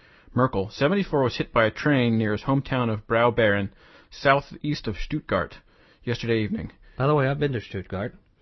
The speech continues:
Speaker 1: I believe I've, I've driven through it. I never
Speaker 2: Really?
Speaker 1: stopped. Yeah.
Speaker 2: Really? I've been at Mercedes-Benz headquarters. They took me through for something.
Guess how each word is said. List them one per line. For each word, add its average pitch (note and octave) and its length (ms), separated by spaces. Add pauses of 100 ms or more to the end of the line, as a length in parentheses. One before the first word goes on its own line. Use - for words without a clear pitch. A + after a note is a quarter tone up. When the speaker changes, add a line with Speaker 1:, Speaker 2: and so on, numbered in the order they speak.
(340)
Speaker 1:
I C3 100
believe D3+ 420
I've, E3 200
I've G#3 160
driven G#3 240
through D#3+ 240
it. A2+ 60
I A2+ 60
never C3+ 200
Speaker 2:
Really? A#3 340
Speaker 1:
stopped. - 120
Yeah. B2+ 100
Speaker 2:
Really? C#3 300
I've C#3 220
been D#3 160
at A#2+ 80
Mercedes-Benz A2 560
headquarters. F2+ 520
They F2+ 120
took - 180
me F#2 120
through E2 220
for - 140
something. - 220